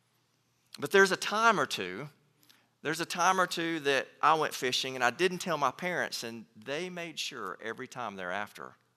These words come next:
that I told them where I was going. Imagine getting started on a three-day journey only to learn that a third of the way back home, your son's not part of the caravan. Uh, for them,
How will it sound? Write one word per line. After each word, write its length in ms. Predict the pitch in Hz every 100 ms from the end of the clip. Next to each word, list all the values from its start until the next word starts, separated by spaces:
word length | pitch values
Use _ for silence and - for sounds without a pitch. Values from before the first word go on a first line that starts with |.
| _ _ _ _ _ _ 90
that 140 | 95
I 80 | 90
told 280 | - 110 90
them 180 | 76 - _ _ _ _
where 120 | 87
I 40 | 73
was 140 | 69
going. 320 | - 90 82 - _ _ _ _ _ _ _ _ _ _ _ _ _ _ -
Imagine 400 | 139 165 202 208
getting 240 | 170 151
started 480 | 127 - 120 110 90 - _ _ _ _ _ _ _ _ _ _ - -
on 160 | 107
a 40 | 98
three-day 560 | - 131 147 131 127
journey 440 | 107 110 101 90 78 - _ _ _ _ _ -
only 300 | 127 151 147
to 180 | - 120
learn 440 | 113 104 95 92
that 180 | 92 95
a 100 | -
third 400 | 110 - 143 151
of 120 | 151 127
the 60 |
way 220 | 117 107
back 300 | 101 98 92
home, 340 | - 98 90 85
your 80 | 87
son's 500 | - 113 95 82 -
not 220 | 90 -
part 240 | - 95
of 60 | 78
the 80 | 80
caravan. 500 | 98 92 78 78 67 _ _ _ _ _ _ _ _ _ _ _ _ _ _
Uh, 120 | 87
for 160 | 113 131
them, 480 | 123 160 139 107